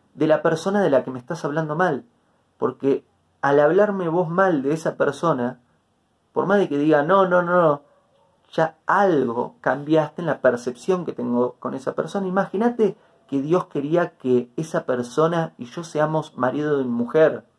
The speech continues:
en este caso, mujer y marido. Quizá por lo malo que me dijiste de esa persona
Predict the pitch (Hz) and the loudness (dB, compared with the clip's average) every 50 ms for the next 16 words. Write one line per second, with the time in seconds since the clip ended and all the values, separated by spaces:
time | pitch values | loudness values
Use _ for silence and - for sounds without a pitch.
0 | - 117 120 117 - - - - 131 123 120 - - 120 120 120 - 147 151 151 | -10 -8 -8 -6 -6 -6 -4 -2 -2 -2 -2 -6 -8 -8 -6 -2 0 0 0 0
1 | 127 123 131 160 180 160 135 123 117 120 _ _ _ _ _ _ _ _ _ _ | -2 -2 -2 0 2 2 2 2 0 -2 _ _ _ _ _ _ _ _ _ _
2 | _ _ _ _ _ _ _ _ _ _ _ _ _ _ _ _ _ _ _ _ | _ _ _ _ _ _ _ _ _ _ _ _ _ _ _ _ _ _ _ _
3 | _ _ _ _ _ _ _ _ _ _ _ _ _ _ _ _ _ _ _ _ | _ _ _ _ _ _ _ _ _ _ _ _ _ _ _ _ _ _ _ _
4 | _ _ _ _ _ _ _ _ _ _ - - 160 156 - - 233 220 175 160 | _ _ _ _ _ _ _ _ _ _ -12 -10 -10 -4 0 0 0 0 0 -4
5 | - _ _ - 151 147 151 156 151 151 151 165 175 196 220 240 247 240 214 - | -8 _ _ -2 0 2 4 4 4 4 2 2 0 2 2 4 4 4 2 2
6 | 151 139 139 135 135 135 - 202 - 175 165 160 160 156 - 147 147 - - 165 | 0 0 0 0 0 -2 -4 -4 -4 -2 0 0 0 0 0 -2 0 2 2 2
7 | - 139 143 156 156 | 2 2 0 -2 -4